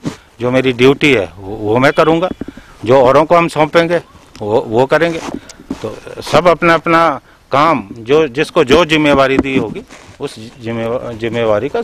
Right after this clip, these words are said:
मैं तो जिन चुनाव क्षेत्रों में कांग्रेस बरसों से चुनाव नहीं जीती है, हमने बाईस क्षेत्र ऐसे चिन्हित किए हैं।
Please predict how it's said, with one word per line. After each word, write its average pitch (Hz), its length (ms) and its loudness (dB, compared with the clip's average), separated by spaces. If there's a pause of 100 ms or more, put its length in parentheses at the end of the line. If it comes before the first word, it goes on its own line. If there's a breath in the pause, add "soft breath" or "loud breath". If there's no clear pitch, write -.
(120)
मैं 170 160 4
तो 220 180 6
जिन 190 360 2 (320 loud breath)
चुनाव 156 300 4
क्षेत्रों 180 440 2
में 135 200 -2 (160)
कांग्रेस 160 420 0
बरसों 147 340 2
से 214 140 2
चुनाव 151 320 0
नहीं 135 140 -6
जीती 113 320 -6
है, 95 200 -12 (560 soft breath)
हमने 151 200 0
बाईस 143 320 2
क्षेत्र 180 340 0
ऐसे - 200 0
चिन्हित 151 360 -2
किए 131 260 -2
हैं। 95 140 -8